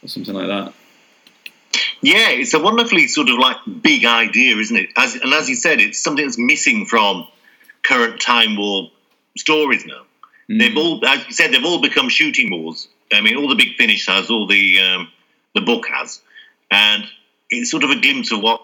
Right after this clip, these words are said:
Speaker 2: maybe was intended for the Time War by its, uh, creator, in effect, isn't it? So it's a fascinating glimpse.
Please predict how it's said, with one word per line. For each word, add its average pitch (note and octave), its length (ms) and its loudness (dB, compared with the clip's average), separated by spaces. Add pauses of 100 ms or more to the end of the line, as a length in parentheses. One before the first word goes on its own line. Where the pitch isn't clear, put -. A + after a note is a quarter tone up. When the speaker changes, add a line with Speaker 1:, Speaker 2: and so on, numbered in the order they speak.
(160)
Speaker 2:
maybe A2 600 0 (440)
was G#2+ 200 -2
intended A#2+ 560 -2
for G#2+ 80 -2
the F#2 100 -6
Time F2+ 340 -2
War F2 120 -4
by G2+ 160 4
its, G#2+ 340 -4
uh, G#2+ 200 2
creator, B2 360 -2
in D#2+ 100 -8
effect, D#2+ 320 -8
isn't A2 160 -6
it? F2+ 160 -6 (440)
So A#2 100 2
it's A2 140 -2
a A#2 60 -4
fascinating A#2 540 0
glimpse. G#2 380 -4